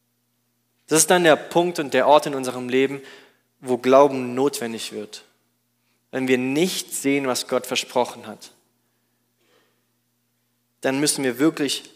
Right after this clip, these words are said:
hoffen. Dann wird Glauben greifbar. Dann müssen wir darauf hoffen, auf das, was wir nicht sehen.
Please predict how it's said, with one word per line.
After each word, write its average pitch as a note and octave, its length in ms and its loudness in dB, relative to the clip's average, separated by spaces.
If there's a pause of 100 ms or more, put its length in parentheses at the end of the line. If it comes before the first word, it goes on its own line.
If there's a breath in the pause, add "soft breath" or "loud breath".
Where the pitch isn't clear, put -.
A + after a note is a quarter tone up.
(260)
hoffen. A2 460 0 (1080)
Dann D#3+ 200 8
wird D3+ 180 4
Glauben B2 480 0 (140)
greifbar. A#2+ 720 0 (1500)
Dann C3+ 160 2
müssen D#3 200 0
wir C#3+ 80 -4
darauf C3 360 0
hoffen, C#3 260 -4
auf A#2+ 100 -8
das, B2 260 -6
was - 200 -12
wir A#2 80 -10
nicht A2+ 280 -10
sehen. G#2 320 -14